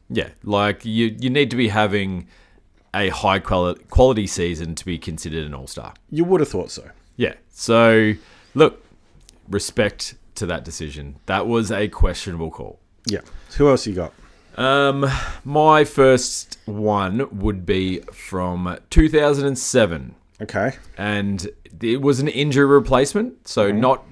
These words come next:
Speaker 1: necessarily picked an All-Star, but came in as a replacement. Um, f-, came in from Europe, and you might remember this guy, but his name was Mehmet Okur.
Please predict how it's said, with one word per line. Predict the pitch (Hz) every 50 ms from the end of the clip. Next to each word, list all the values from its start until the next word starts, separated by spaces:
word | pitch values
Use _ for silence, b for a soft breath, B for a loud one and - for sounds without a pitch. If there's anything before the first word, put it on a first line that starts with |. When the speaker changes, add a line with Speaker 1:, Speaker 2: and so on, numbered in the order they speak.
| - 104
Speaker 1:
necessarily | 113 107 113 117 117 - 117 - - 113 110 104 101 87
picked | - - - - 117 120 - - - - - _ _
an | 101 101 92
All-Star, | 71 90 101 110 104 - - 90 90 127 156
but | - - - 92 - -
came | - - 107 98 98 98 98
in | 101 95
as | 90 71 87 82
a | 90
replacement. | 85 82 - 90 78 82 - - 107 110 - - - B B B B B B B B B B B B B B B _
Um, | - 101 104 104 107 107 107 104 107 107 107 104 101 98 92 _ _ _ _ _ _ _ _ _ -
f-, | - - - - -
came | - 165 156 165 160
in | 160 156 147
from | - - 143 139 135 135 131 123 120 127 -
Europe, | 95 104 110 123 131 147 185 226 247 - - - _ _ -
and | 92 92 90 90 90 90 85 80 - - _ _ _ -
you | 90 92 113 123
might | 120 117 110 107 98
remember | 92 101 104 104 104
this | 101 101 101
guy, | - 113 104 127 156
but | 123 - 101 92 -
his | - 101 107 107 110
name | 120 127 131 123
was | 120 110 - - - -
Mehmet | 85 87 110 113 117 120 135 151 139 - - _ _ _ _ _ _ _ _
Okur. | - 107 123 123 - - - 127 131 127 104 - - -